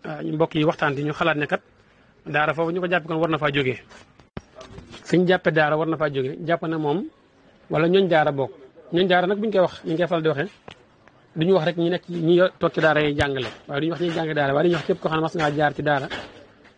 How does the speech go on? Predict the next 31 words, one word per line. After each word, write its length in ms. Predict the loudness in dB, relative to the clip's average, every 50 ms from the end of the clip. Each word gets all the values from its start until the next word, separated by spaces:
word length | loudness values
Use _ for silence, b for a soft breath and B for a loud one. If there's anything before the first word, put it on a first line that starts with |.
| _
wala 200 | -2 0 2 2 2
bokk 200 | 2 2 0 0
donte 280 | 0 0 0 2 2
ba 80 | 0 2
ngaa 120 | 0 0 2
jàng 140 | 0 0 0
ci 60 | 0 -2
benn 140 | -2 -2
façon, 180 | -2 -4 -2 0
waaye 200 | 2 2 2 2
daara 220 | 2 2 2 2 2
yitteel 360 | 0 0 2 2 4 4 4
la 120 | 4 0 0 -4 -8 -10 -6
nga 100 | -4 -4
bokk 180 | -2 -2 -2 0
ci 60 | 0
ñuy 100 | 0 0
dundal 260 | 0 0 -2 -2 0 0
daara 220 | 0 0 0 -2 -6
ak 80 | -8 -8
ci 60 | -8
façon 200 | -8 -6 -6 -4 -2
ba 80 | -2
mën 120 | -2 0 0
a 20 |
nekkee. 260 | 0 -2 -2 -4 -8 -8 -10 -14 -14 -16 -20 -20 -20 -20 _ _ _ _ -14 -14 -14 -12 -8
Buñ 160 | -4 0 2 2
ne 80 | 4 4
ñooñ 180 | 4 2 4
daara 200 | 2 2 2 2 -2
nag, 140 | -4 -6